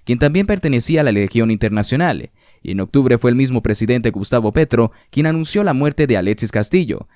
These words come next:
que a diferencia de sus connacionales, combatía para las milicias prorrusas en la región del Donbass.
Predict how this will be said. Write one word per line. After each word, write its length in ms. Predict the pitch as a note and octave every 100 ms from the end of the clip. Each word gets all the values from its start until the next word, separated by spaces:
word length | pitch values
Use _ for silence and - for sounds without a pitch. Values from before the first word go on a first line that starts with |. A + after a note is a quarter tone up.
| _
que 80 | F#2+
a 40 |
diferencia 480 | G#2+ G#2 A2 B2+ A#2
de 80 | G#2
sus 180 | G#2+ G2
connacionales, 680 | G#2 G2+ C#3+ D#3 A#2+ A#2 - -
combatía 420 | C#3 D3 C#3+ G3+
para 160 | F#3+ D3+
las 160 | A#2
milicias 400 | G#2+ G2+ A#2+ A#2+
prorrusas 580 | - G2+ C3 D#3 D3+ C#3+ -
en 100 | C3+
la 120 | A#2
región 360 | G2 G2 D#3+
del 180 | C#3 B2
Donbass. 720 | A#2+ A#2 A#2 D#2+ C2 - -